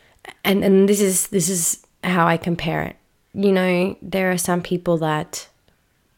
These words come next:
are single and they seek to find someone, you know, they wanna be in a relationship. And, you know, my friend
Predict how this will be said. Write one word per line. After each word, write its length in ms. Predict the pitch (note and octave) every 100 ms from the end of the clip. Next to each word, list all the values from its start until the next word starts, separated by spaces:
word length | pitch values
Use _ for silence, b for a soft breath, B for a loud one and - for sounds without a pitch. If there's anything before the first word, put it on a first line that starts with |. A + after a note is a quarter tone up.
| _
are 80 | F3
single 580 | E3 E3 D#3+ F3 G3+ G#3+ _ _ _ _ _ - - -
and 360 | E3 E3 D#3+ E3
they 180 | E3
seek 460 | D#3+ - E3 D3+ - _ -
to 240 | F3+ D#3+
find 400 | - F3+ D#3 D#3+
someone, 640 | F3 D#3 D#3 D3+ D#3 D#3+ _ _
you 120 | E3+ D#3+
know, 160 | D#3
they 100 | D#3
wanna 240 | D3+ D#3 D3+
be 160 | D#3
in 120 | D#3
a 80 | D3+
relationship. 880 | D#3 D#3+ D3+ D3+ - - - D#2+ -
And, 180 | F2 - B B B B B
you 100 | G3
know, 120 | F#3 F3
my 260 | F3 F#3
friend 600 | - E3+ D#3+ D#3+ D#3+ D#3